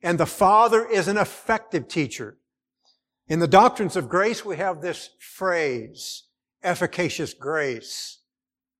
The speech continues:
My point to you from this great divine title is that God is an efficacious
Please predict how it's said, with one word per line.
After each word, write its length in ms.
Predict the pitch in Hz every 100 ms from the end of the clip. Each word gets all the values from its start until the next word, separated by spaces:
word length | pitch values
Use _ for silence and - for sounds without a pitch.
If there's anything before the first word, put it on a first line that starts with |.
| _ _ _
My 220 | 147 165
point 340 | 156 208 220 -
to 80 | 175
you 220 | 170 175
from 320 | 170 175 156
this 220 | 156 -
great 480 | 147 127 180 208 175
divine 520 | 156 151 170 170 151
title 640 | - 175 170 170 160 143 - _ -
is 180 | 151 -
that 240 | 156 123
God 400 | 170 170 190 185 185
is 160 | 139
an 180 | 151 -
efficacious 1000 | 175 160 175 - 170 147 - 151 - -